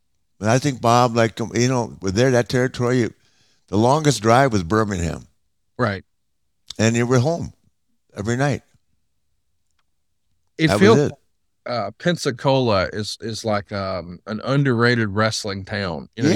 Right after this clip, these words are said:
Speaker 2: you got Usos, Roman Reigns, Scott Armstrong. I mean, there's so many wrestling talent who have
Speaker 1: E-,
Speaker 2: either
Speaker 1: exactly.
Speaker 2: become or decided to settle into Pensacola.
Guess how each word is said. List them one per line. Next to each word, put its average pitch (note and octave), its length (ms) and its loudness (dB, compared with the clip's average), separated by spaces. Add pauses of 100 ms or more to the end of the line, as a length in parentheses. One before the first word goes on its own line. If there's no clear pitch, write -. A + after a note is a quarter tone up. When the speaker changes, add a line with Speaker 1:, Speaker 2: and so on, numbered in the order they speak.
Speaker 2:
you G#2 60 2
got - 120 -6 (160)
Usos, C3+ 640 0
Roman B2+ 420 0
Reigns, B2 640 -4 (460)
Scott B2 380 2
Armstrong. A#2+ 960 0 (300)
I A#2+ 80 -4
mean, B2 160 2
there's C#3+ 180 0
so F#3+ 340 2
many C#3+ 300 2
wrestling A2 540 -2
talent G#2+ 460 -4 (120)
who A#2+ 160 2
have G#2+ 140 2
Speaker 1:
E-, A2 40 4
Speaker 2:
either F#2+ 160 -2
Speaker 1:
exactly. C#3+ 480 0
Speaker 2:
become D#3+ 240 0
or G2+ 240 -2 (380)
decided A2+ 260 -2
to G2 60 -10
settle A#2 420 0
into C3 200 -2
Pensacola. A#2 680 -4